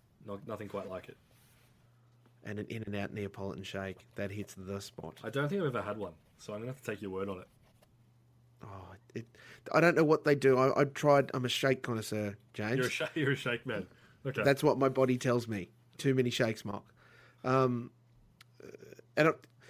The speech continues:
Speaker 2: you know, I've tried everything, the gourmet things, the things in mason jars, the, all of the stuff, right? And there's just something about how they have nailed the flavours of the chocolate, strawberry, vanilla,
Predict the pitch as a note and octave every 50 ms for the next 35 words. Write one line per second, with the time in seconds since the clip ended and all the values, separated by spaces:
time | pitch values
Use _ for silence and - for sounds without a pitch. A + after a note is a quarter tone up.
0 | - - - _ - G#3 - - - - - - - - _ _ _ - - F#3+
1 | E3+ E3 F#3+ F3+ - F#3 F#3+ G3 F#3 F3+ F#3+ F#3+ - D3 C3 - D3+ D#3+ E3 F3
2 | E3 D#3 - E3+ D#3+ D#3 D#3+ D#3 C3+ D3+ D3 - - D#3+ D#3+ D#3 C#3+ D#3 D3+ C#3+
3 | C#3 D3 C#3+ - D#3 D3 C3 D3 C#3+ C#3 C#3 C#3 C3+ B2+ D3 C#3 - E3+ F#3+ A3+
4 | A3 F3 C#3+ D3 - - - A#2 A2 - - B2+ B2 D3 F#3+ - - - - -
5 | - - - - _ _ _ - - D#3+ E3+ E3 E3 E3 E3 D#3 - _ _ _
6 | _ _ _ _ _ _ _ _ - - D#3+ D#3+ - - - - A3+ A3+ G#3 -
7 | - - F#3+ G3+ G3 - F#3 F3+ E3+ E3+ D#3+ - D#3 D3+ C#3+ - - C#3+ C#3 D3+
8 | D3 D3+ C#3 D3+ D3 C#3+ C#3+ C#3 C3 C#3 C3+ C3 C3 C3+ C#3 C#3+ D3+ C#3+ C3+ C#3+
9 | C3+ A2 - B2+ B2+ B2 B2+ A#2+ A#2 A2+ A2+ D3+ F3 - - - _ _ _ _
10 | - - _ _ _ - A#2+ B2 B2 B2 A#2+ A#2 - - _ _ _ _ _ _
11 | _ _ _ _ _ _ - - B2+ - - F3+ E3 - F3 - - - D#3+ D3+
12 | C#3+ B2+ C#3 C3 A#2 B2+ A#2+ A#2+ A#2+ A#2 A#2 A2 G#2+ C3+ E3+